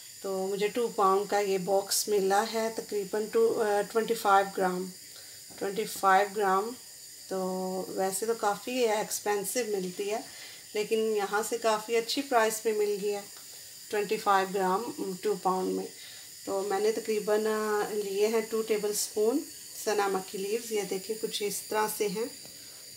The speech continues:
देखिए ऐसे leaves हैं, लंबे लंबे से leaves हैं। तो brown sugar लिया है, इसमें आप brown sugar add करें अगर आपके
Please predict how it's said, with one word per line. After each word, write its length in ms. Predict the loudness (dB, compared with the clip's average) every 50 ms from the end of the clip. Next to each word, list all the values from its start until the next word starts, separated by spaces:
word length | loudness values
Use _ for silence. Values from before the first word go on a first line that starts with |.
| -18 -18 -18 -18 -18 -18 -18 -18 -18 -18 -18 -18 -18 -16 -16 -18 -18 -16 -16 -16 -16 -16 -16 -16 -16 -16 -16 -16 -16 -16 -16 -16 -16 -16 -16
देखिए 280 | -16 -14 -12 -10 -10 -8
ऐसे 240 | -8 -8 -8 -6 -6
leaves 380 | -4 -4 -6 -6 -8 -10 -12
हैं, 120 | -12 -12 -14 -14 -16 -16 -16 -14 -14 -16 -16 -16 -16 -16 -16 -16 -16 -16 -16 -16 -16 -16 -16 -16 -14 -14 -6 0 2 2 2 0 -4 -8 -4 -2
लंबे 260 | -2 0 2 2 2
लंबे 320 | 4 4 2 2 2 0
से 160 | 0 0 -2
leaves 440 | -2 -2 0 -2 -2 -2 -4 -2 2
हैं। 300 | 2 2 2 0 -6 -14 -16 -16 -16 -16 -16 -16 -16 -16 -16 -16 -16 -18 -18 -18 -18 -18 -16 -16 -16 -16 -16 -16 -16 -16 -14 -14 -14 -14 -14 -14 -16 -16 -16 -14 -8 -4
तो 100 | -4 0
brown 340 | 4 6 6 6 6 6 4
sugar 380 | 2 0 2 6 8 8 8
लिया 300 | 8 6 6 8 8 8
है, 80 | 8 6
इसमें 340 | 6 4 0 2 6 6 6
आप 280 | 6 6 4 4 2 2
brown 340 | 4 4 6 6 4 2
sugar 340 | 0 -2 -4 0 0 0 2
add 200 | 2 0 -2 -4 -8 -8
करें 280 | -8 -6 -2 -2 -2 -2
अगर 240 | -2 -2 -2 0 0
आपके 320 | 0 0 0 -2 -8 -10